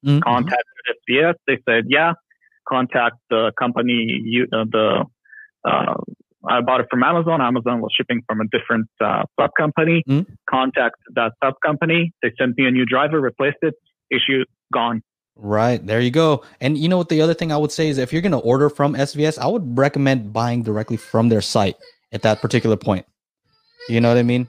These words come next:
Speaker 2: Oh, th-, they, they redirected me to the companies in Canada that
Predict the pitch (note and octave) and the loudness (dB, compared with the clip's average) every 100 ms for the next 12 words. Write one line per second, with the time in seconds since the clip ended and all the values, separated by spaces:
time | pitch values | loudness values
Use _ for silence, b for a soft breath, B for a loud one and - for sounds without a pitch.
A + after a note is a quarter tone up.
0 | - C#3+ D#3 C#3+ D3 D3+ D3+ D3 C#3+ - | -2 0 0 -2 0 2 2 2 0 -2
1 | _ _ _ _ - D3+ D3+ D#3 D3 C3+ | _ _ _ _ -4 -2 -2 -2 0 -2
2 | - B2+ B2+ A#2+ - B2+ B2 A#2+ A#2 A#2 | -2 -6 -4 -4 -4 -4 -2 -2 -2 -4
3 | - - C3 B2+ C3+ B2+ B2 - B2+ A#2+ | -4 -4 -4 -2 0 0 0 -2 -2 -2
4 | B2 A2+ A2+ A2 | 0 0 0 0